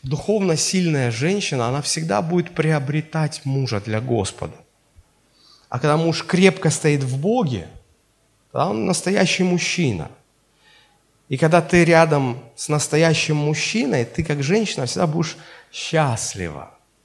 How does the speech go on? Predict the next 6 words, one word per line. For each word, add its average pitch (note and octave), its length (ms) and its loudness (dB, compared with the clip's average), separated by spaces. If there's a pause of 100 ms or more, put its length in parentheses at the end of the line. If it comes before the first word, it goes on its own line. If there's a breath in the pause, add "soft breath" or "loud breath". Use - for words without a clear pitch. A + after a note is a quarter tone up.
(880 loud breath)
А - 80 -4
сегодня F#3 280 -4
знаете, G3+ 320 -4
какие A#2 380 -6
наблюдения B2 600 -2
делают? E2+ 440 -8